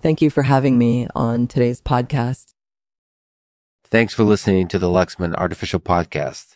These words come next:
Speaker 2: If you have any questions or comments, please feel free to leave them in the comment section below.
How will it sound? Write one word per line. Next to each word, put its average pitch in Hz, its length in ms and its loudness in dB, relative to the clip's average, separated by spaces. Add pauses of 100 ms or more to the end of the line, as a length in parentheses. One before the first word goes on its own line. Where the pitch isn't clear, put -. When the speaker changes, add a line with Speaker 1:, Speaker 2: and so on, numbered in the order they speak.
Speaker 2:
If 98 200 -2
you 104 80 6
have 101 100 2
any 104 160 2
questions 98 480 0
or 92 60 -4
comments, 90 500 -2
please 104 260 0
feel 98 200 2
free 92 240 -2
to 87 160 -4
leave 87 280 -2
them 87 320 0
in 87 120 -10
the 78 80 -8
comment 82 360 -4
section 82 360 -8
below. - 340 -6